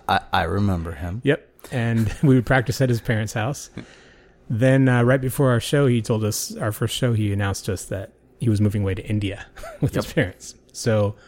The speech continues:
Speaker 2: we didn't have a drummer. And that's when Kevin Whittier stepped in. And
Speaker 1: Okay.
Speaker 2: I think he, I, I, I could be wrong. I think he was playing second guitar in Gutter Religion.
Speaker 1: Huh.
Speaker 2: But he was also a drummer. And so he's like, "I'll play drums for you guys."
Speaker 1: Well, since I'm gonna tell him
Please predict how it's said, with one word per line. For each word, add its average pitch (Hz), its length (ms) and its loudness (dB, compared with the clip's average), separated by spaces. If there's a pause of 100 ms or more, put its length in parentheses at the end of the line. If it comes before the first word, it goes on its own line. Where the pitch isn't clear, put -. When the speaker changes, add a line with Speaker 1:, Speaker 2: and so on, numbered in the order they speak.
(360)
Speaker 2:
we 127 100 2
didn't 123 140 2
have 101 100 -2
a 98 40 -6
drummer. - 340 -10 (240)
And 107 480 -2
that's 110 340 -4
when 107 260 -4
Kevin 107 300 -4
Whittier 104 380 -4
stepped - 340 -12
in. - 140 -16 (420)
And 120 80 -4
Speaker 1:
Okay. 110 380 -6 (320)
Speaker 2:
I 110 80 -2
think 170 320 0
he, 190 320 0
I, - 160 -6 (260)
I, 143 100 -6 (640)
I - 40 -6
could 143 140 -2
be 139 60 4
wrong. 123 200 2
I 101 60 -2
think 160 200 0
he 190 60 0
was 175 120 2
playing 156 220 0
second 120 300 -2
guitar 107 360 -6
in 98 80 -8
Gutter 104 180 -8
Religion. 123 480 -16 (500)
Speaker 1:
Huh. 139 160 -12 (160)
Speaker 2:
But 120 140 2
he 135 40 4
was 123 100 4
also 110 220 0
a 101 40 0
drummer. 104 360 -4
And 120 100 -12
so - 80 -6
he's 107 120 -2
like, 123 180 -8
"I'll 226 100 2
play 165 160 2
drums 110 240 -6
for - 140 -14
you 175 140 -18
guys." - 360 -14 (600)
Speaker 1:
Well, 113 340 4
since 139 220 0
I'm 135 80 -2
gonna 117 160 0
tell 139 300 0
him 101 280 0